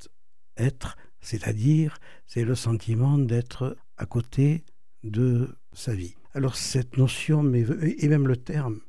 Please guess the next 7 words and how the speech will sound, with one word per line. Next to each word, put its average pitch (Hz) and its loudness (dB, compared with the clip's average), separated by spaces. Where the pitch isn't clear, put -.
euh, - -4
m'est 110 4
venu 135 2
lorsque, 110 -4
à - -2
seize 117 4
ans, 139 2